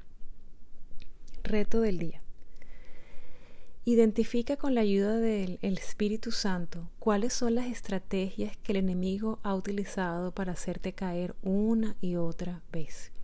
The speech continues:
Recuerda las tres debilidades comunes a toda la humanidad: deseos de la carne, deseos de los ojos y la vanagloria de la vida. Observa cómo ha sido y sigue siendo desafiado de manera personal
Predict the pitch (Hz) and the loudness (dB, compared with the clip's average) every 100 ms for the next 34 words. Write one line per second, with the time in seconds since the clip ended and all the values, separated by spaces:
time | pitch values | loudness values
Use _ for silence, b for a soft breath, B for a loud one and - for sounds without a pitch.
0 | B B B B - 196 - 202 202 233 | B B B B 0 -2 0 0 0 -2
1 | 233 - 202 185 202 202 185 175 180 - | -2 -2 -2 0 0 0 0 -2 -4 -4
2 | 196 190 196 226 240 202 190 185 175 175 | -2 -2 -2 -2 -4 -6 -4 -2 -2 -2
3 | 185 185 170 165 160 - B B B B | -4 -4 -4 2 2 2 B B B B
4 | B B 185 190 - 196 190 220 208 - | B B 0 0 0 0 0 0 -2 -2
5 | 190 185 190 202 185 - 175 175 185 185 | 0 0 0 -2 -2 -2 -2 0 0 0
6 | 190 185 190 190 - 196 180 180 165 165 | 0 0 -2 -2 0 2 2 0 -4 -4
7 | 165 165 175 170 170 165 160 156 170 B | -4 -2 -4 -2 -2 -2 -4 -8 -8 B
8 | B B B B B B 202 - 202 196 | B B B B B B -4 0 0 0
9 | 208 214 208 202 - 226 226 233 226 196 | 0 0 0 -2 -4 -2 0 2 4 4
10 | 196 190 202 190 196 202 - 190 - 196 | 2 0 -2 -2 -2 -4 -6 -8 -6 -2
11 | 196 190 175 165 190 185 175 170 180 - | 0 -2 -2 0 0 0 -2 -2 -6 -2
12 | 208 202 - 202 196 185 | -2 -2 -4 -2 -2 -2